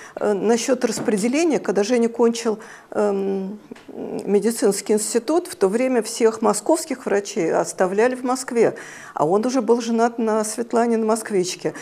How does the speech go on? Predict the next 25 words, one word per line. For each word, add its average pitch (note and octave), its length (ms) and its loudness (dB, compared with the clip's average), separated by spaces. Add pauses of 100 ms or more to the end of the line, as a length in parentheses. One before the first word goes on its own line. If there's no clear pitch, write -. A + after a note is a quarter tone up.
(320)
поэтому F#3 400 2
его F#3+ 200 6
вообще A3 260 4
никуда G3+ 280 2
не F3+ 100 2
должны F#3 280 0
были E3+ 160 -2
услать. F3 440 2
Но E3+ 160 2
он A#3+ 220 6
на, A3 120 2
на G3 140 -2
комиссии G#3+ 400 4
по - 140 0
распределению B3 640 2
сказал, A3 360 4
что A3+ 200 4
он A3+ 100 6
не A#3+ 80 4
крепостной, C#4 600 4
чтобы D#3+ 300 0
ехать, G#3 340 2
куда F#3+ 220 4
его G#3+ 180 8
пошлют. G#3+ 540 0